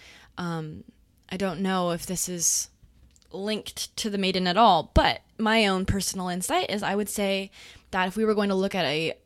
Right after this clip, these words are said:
a chakra for the maiden, um, knowing that the maiden is all about finding your voice, your personal powers, having sovereignty, um, maybe letting go of the need to figure it out all on your own,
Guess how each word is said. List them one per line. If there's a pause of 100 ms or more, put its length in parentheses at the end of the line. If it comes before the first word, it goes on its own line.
(120)
a
chakra
for
the
maiden, (420)
um,
knowing
that
the
maiden
is
all
about
finding
your
voice,
your
personal
powers,
having
sovereignty, (460)
um, (140)
maybe (100)
letting
go
of
the
need
to
figure
it
out
all
on
your
own,